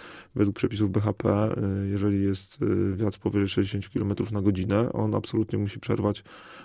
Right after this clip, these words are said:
e, koncert, ponieważ grozi to bezpieczeństwu ludzi. I oczywiście sytuacja może się rozwinąć, że ten wiatr już nie będzie taki, on, e, zmniejszy się, ale może być taka, że on się rozwinie i kto będzie wtedy odpowiadał,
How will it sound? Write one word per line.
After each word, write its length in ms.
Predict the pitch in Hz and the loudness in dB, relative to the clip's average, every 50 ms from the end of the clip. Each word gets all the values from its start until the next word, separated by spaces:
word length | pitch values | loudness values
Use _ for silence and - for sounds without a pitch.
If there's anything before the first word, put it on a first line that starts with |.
| - _ - | -18 _ -6
e, 460 | - 104 101 101 101 101 98 101 104 | -4 -2 0 0 0 0 -2 -2 -2
koncert, 640 | 104 - - 107 104 98 - - 117 120 123 120 - | -4 -4 -4 -4 -4 -4 2 4 4 4 4 2 -2
ponieważ 480 | - - 131 120 107 104 101 117 117 117 | -2 0 0 2 2 2 2 2 2 0
grozi 340 | - - 113 110 110 110 - | 0 0 2 2 2 0 0
to 120 | - 110 | 0 0
bezpieczeństwu 920 | 104 110 104 - 120 - - 117 110 104 - - - - 107 104 101 101 98 | 2 2 2 4 4 4 4 2 0 0 -2 -2 0 2 2 4 4 4 4
ludzi. 580 | 104 104 101 95 95 107 113 123 135 143 - - | 4 4 4 4 2 2 2 2 2 2 2 2
I 40 | - | 2
oczywiście 440 | 117 - - 110 117 113 - 117 107 | 2 2 2 0 -2 0 0 0 -2
sytuacja 340 | - - 110 110 - 113 107 | 0 2 0 0 2 0 -2
może 180 | 104 95 - | -4 -2 -2
się 80 | - 107 | 0 0
rozwinąć, 400 | 110 101 98 104 101 98 101 95 | 2 2 0 0 -2 -2 -2 -4
że 80 | 101 | -4
ten 180 | 95 - 98 98 | -4 -4 -6 -4
wiatr 240 | 92 107 101 - - | -2 -4 -4 -4 -8
już 140 | 101 - - | -10 -6 -2
nie 80 | 98 | 2
będzie 260 | 98 98 - - - | 2 2 2 0 -2
taki, 380 | - - - - - - - 90 | -6 -6 -8 -8 -8 -8 -8 -6
on, 140 | 92 - - - - - - - - - - - - - - - | -6 -6 -8 -12 -16 -20 -18 -18 -16 -18 -18 -20 -20 -12 -8 -4
e, 80 | 107 107 101 98 98 98 98 98 98 98 98 98 98 95 98 98 98 98 95 98 98 95 95 95 95 | -2 -2 0 0 0 0 0 0 0 -2 -2 -2 -2 -2 -2 -2 -2 -2 -2 0 0 0 0 0 -2
zmniejszy 580 | 98 107 104 101 110 113 113 104 98 - - | -2 -2 0 2 4 6 6 4 4 0 -4
się, 300 | - - - 131 147 180 185 - - - - - _ | -2 2 4 4 4 4 2 -4 -12 -20 -20 -6 _
ale 160 | - 107 110 | 2 4 4
może 200 | 110 120 117 123 | 6 4 4 2
być 120 | 127 120 - | 2 0 0
taka, 220 | - 98 - 110 | -2 -2 -2 0
że 100 | 107 113 | 0 2
on 60 | 117 | 2
się 120 | 113 131 120 | 2 2 4
rozwinie 600 | 135 131 131 131 143 123 110 101 107 101 101 101 - | 4 2 2 2 2 2 2 2 0 -2 -4 -4 -4
i 120 | 107 101 | -4 -4
kto 200 | - - - 117 | 0 2 4 4
będzie 160 | 110 120 110 110 | 6 4 2 0
wtedy 240 | - - 104 113 | 0 2 4 6
odpowiadał, 760 | 110 104 - 113 98 101 98 98 101 113 120 123 127 127 120 | 4 6 4 4 4 6 6 6 6 6 6 6 6 4 4